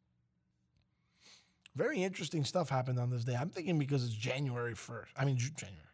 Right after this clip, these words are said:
July first is like a January first. And you run into the, it's like the half year mark. So there's a lot of stuff that starts and finishes. Don't fiscal years end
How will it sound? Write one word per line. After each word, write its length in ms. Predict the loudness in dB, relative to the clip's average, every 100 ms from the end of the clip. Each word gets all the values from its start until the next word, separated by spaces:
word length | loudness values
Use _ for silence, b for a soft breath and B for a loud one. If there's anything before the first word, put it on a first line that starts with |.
| -4
July 340 | 0 4 4
first 300 | 4 2 2
is 100 | 2
like 180 | 2 2
a 40 |
January 420 | -2 -6 -8 -12 -18
first. 320 | -20 -20 -20 _ _ _ _ _ _ _ _ _ _ _ _ _ -12
And 120 | -6
you 100 | -2
run 180 | 0 2
into 240 | 2 0 -2
the, 180 | -2 -4
it's 120 | 0
like 120 | 0
the 80 | 2
half 320 | 6 6 6
year 200 | 4 4
mark. 220 | 2 -6
So 100 | -6
there's 60 | -2
a 40 |
lot 140 | 2 2
of 80 |
stuff 220 | 2 -2 -2
that 100 | -6
starts 320 | -2 0 0
and 100 | -2
finishes. 420 | 0 -2 -4 -12 B B B B
Don't 160 | -6 -4
fiscal 420 | 4 4 4 2
years 460 | 0 2 2 2 0
end 440 | 2 2 0 -6